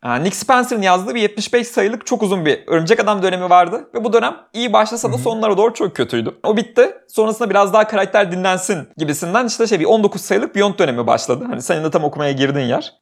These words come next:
Speaker 1: Orada işte hani Ben Reilly üzerinden bir hikaye gördük. O da kötü bitti aslında. Hani o konuda da hiç savunamam. Bayağı sonu kötü bitti.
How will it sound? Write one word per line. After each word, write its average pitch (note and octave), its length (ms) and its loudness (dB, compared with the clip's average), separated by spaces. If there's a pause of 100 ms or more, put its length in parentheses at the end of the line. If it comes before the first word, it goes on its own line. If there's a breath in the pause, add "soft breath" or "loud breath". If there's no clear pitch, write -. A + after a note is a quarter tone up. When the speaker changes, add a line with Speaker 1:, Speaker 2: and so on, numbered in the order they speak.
Speaker 1:
Orada G3+ 240 6
işte C4+ 420 0 (120)
hani - 160 -6
Ben A3 220 2
Reilly G3 340 4
üzerinden F#3 380 0
bir A3+ 60 0
hikaye F3+ 300 4
gördük. C#3 320 0
O F#3+ 100 0
da C#3+ 140 2
kötü C3 240 -4
bitti A2+ 200 -4
aslında. A#2+ 460 -2
Hani B2 260 -4 (120)
o D3 160 -8
konuda C#3 300 0
da C3 40 4
hiç B2+ 60 -2
savunamam. B2+ 480 0 (100)
Bayağı C3 180 6
sonu C3+ 200 -6
kötü C3+ 240 -8
bitti. - 320 -8